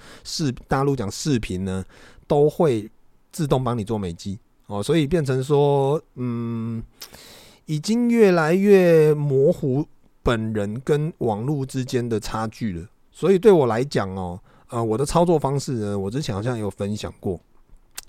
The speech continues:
就是我个人会觉得说，我在网络上，我反而是希望让自己就是很真实，真实到过头。就是呢，虽然因为我有一个很好的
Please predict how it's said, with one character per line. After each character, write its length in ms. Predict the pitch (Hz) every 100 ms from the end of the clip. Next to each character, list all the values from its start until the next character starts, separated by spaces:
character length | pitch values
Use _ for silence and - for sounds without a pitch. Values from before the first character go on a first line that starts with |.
| -
就 120 | 190
是 80 | 202
我 260 | 165 113
个 180 | 110 185
人 160 | 131 120
会 140 | 151
觉 160 | - 127
得 100 | 120
说， 380 | 127 123 120 123 - - - - _ _ _ _ _
我 240 | 131 120
在 140 | 131 196
网 180 | 139 107
络 140 | 160
上， 180 | 151 143
我 120 | 117
反 200 | 135 110 98
而 100 | 104
是 120 | 135
希 260 | - 120 120
望 180 | 117
让 200 | 113 113
自 160 | 110 113
己 160 | 98 90
就 120 | 104
是 300 | 110 101 95 _ -
很 320 | - - 107 107
真 260 | - 135 139
实， 340 | - 82 85 - -
真 240 | 165 156
实 320 | 151 - - 110
到 180 | 127 123
过 240 | - 170 101
头。 240 | - 80 - _ _ _ -
就 100 | 139
是 160 | 156
呢， 180 | 139 127
虽 160 | 123 175
然 160 | 160
因 80 | 180
为 80 | 202
我 160 | 151
有 120 | 160 131
一 80 |
个 260 | 139 139 117
很 260 | - 107 110
好 300 | - 110 92
的 320 | 107 98 92